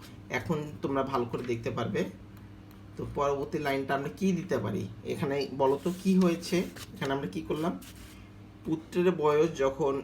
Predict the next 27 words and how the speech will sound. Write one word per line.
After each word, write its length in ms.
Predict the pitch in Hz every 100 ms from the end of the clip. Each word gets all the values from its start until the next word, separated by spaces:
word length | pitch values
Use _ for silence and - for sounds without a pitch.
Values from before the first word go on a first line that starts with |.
| - 139
এক্স 140 | 151 - 160
বছর 460 | 156 - - 185 196 196 185
হতে 220 | - 156 160
গেলে 160 | 135 135 131
আরও 180 | 123 135 202 - - - 139
এক্স 160 | 151 - -
প্লাস, 240 | - 131 131 - - - - - - - 135
এক্স 140 | 143 175
মাইনাস 320 | 139 127 131 - 117
ওয়াই 260 | 123 120 120 185 -
বছর 220 | 123 117 -
সময় 200 | 147 123
লাগে 160 | 117 123 123
এবং 200 | 113 123 175 220 - - - - - - -
ওই 120 | 185 220 440 - 277
একই 260 | - 320 - -
সময় 360 | 233 190 170 127 -
পিতা 240 | 147 - 151
ও 20 | 143
পুত্রের 340 | 135 - 160 131 120
উভয়েরই 440 | 135 139 196 196 165 131
বয়স 340 | 120 143 180 - - - 156
এক্স 140 | - -
প্লাস 220 | 135 127 127
ওয়াই 160 | 131 127 120
বছর 300 | 117 170 208 - - - - - 127
বাড়বে 340 | 117 107 101